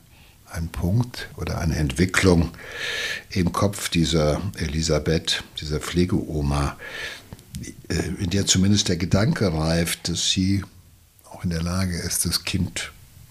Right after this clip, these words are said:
umbringen zu können. Und in dem Moment, wo der Gedanke da ist und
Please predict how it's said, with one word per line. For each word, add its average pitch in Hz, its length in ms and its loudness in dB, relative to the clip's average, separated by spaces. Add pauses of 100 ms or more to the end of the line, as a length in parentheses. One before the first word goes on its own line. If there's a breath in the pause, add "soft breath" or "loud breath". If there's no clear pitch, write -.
(320)
umbringen - 1400 -4
zu - 260 2
können. - 240 -2 (1160 loud breath)
Und 80 120 -2
in 80 100 0
dem 101 140 4
Moment, 117 560 8
wo 110 80 0
der 104 160 0
Gedanke 98 440 0
da 92 440 4
ist - 560 -4
und 80 480 -6